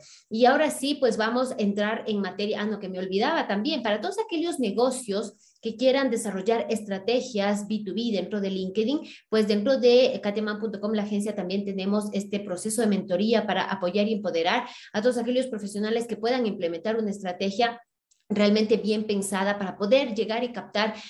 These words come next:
leads, eh, con otros, eh, profesionales, ¿no? Bueno, ahora sí vamos a entrar en materia y dar la bienvenida a mi querida Adriana Custode. Gracias, Adriana, por estar aquí en el podcast.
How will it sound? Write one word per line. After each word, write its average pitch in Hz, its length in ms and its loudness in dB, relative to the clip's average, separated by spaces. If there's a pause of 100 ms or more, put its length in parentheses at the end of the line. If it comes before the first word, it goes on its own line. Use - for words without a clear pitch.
(120)
leads, 254 480 2
eh, 208 260 2
con 196 220 2
otros, 190 560 -4
eh, 180 240 -4
profesionales, 180 720 -4
¿no? 294 140 2 (300)
Bueno, 285 200 8
ahora 269 200 6
sí 294 80 4
vamos 277 260 4
a 240 40 8
entrar 247 520 4
en 226 160 6
materia 262 680 2
y 220 100 2
dar 233 160 2
la 254 100 2
bienvenida 240 760 -2 (280)
a 233 220 0
mi 269 160 2
querida 254 420 0
Adriana 254 680 -2
Custode. 233 560 2
Gracias, 254 420 -2
Adriana, 240 320 2
por 226 80 -2
estar 226 220 -4
aquí 233 160 -4
en 233 80 -2
el 214 80 -4
podcast. - 440 -8